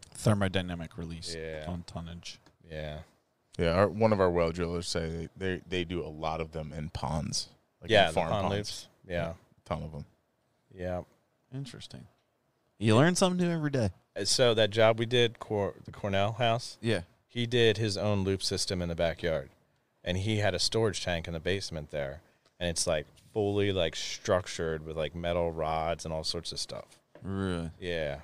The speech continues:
Speaker 1: That was an interesting project. This guy had a, had, we,
Speaker 2: He
Speaker 1: it
Speaker 2: grew
Speaker 1: was
Speaker 2: up in
Speaker 1: ra-
Speaker 2: this house.
Speaker 1: raising his house up,
Speaker 2: Yeah,
Speaker 1: basically.
Speaker 2: he grew up and he had seven-foot-six ceilings on his first floor.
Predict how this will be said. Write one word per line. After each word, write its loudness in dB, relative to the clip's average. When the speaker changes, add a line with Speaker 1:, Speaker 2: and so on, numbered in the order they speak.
Speaker 1:
That 12
was 10
an 2
interesting -2
project. 4
This 2
guy 4
had 4
a, -2
had, -2
we, 6
Speaker 2:
He 6
Speaker 1:
it 4
Speaker 2:
grew 4
Speaker 1:
was 8
Speaker 2:
up 8
in 6
Speaker 1:
ra- 4
Speaker 2:
this -2
house. -2
Speaker 1:
raising 10
his 2
house 4
up, -2
Speaker 2:
Yeah, -6
Speaker 1:
basically. -2
Speaker 2:
he -6
grew 0
up 0
and -4
he 4
had 4
seven-foot-six -2
ceilings -6
on -8
his -6
first -8
floor. -18